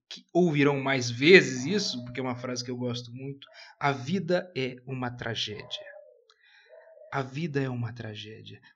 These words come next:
O que é uma tragédia? Ah, meus caros, o que é uma tragédia nós deixamos pra outro episódio, talvez. Mas a tragédia é aquilo que contém em si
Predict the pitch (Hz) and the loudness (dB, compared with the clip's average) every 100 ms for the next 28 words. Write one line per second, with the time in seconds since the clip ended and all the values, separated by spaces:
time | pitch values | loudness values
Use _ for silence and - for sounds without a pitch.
0 | _ 247 247 - 214 165 170 165 127 117 | _ -2 0 0 2 6 6 4 2 -2
1 | 120 113 113 120 120 - 139 127 117 110 | -2 -6 -4 -4 -4 -4 -4 -2 -4 -8
2 | 120 120 - - - - - - - - | -12 -14 -18 -16 -16 -16 -16 -14 -12 -12
3 | - - 139 180 208 185 185 165 139 131 | -14 -14 -8 0 4 6 4 2 0 0
4 | 147 147 147 139 131 123 - 131 120 117 | -2 -2 -4 -2 -2 0 -2 -2 -4 -6
5 | - 117 117 110 113 113 110 110 110 110 | -8 -8 -10 -14 -12 -10 -10 -10 -10 -8
6 | 120 117 - - - - - 135 143 160 | -6 -8 -12 -18 -18 -20 -8 0 2 2
7 | 156 165 135 131 175 180 175 - - 190 | 4 4 4 4 4 6 4 2 -4 -4
8 | - 180 - 196 151 - - 196 226 196 | -4 -4 0 2 2 -4 8 12 12 10
9 | 151 135 - - 226 180 | 6 2 -2 0 4 4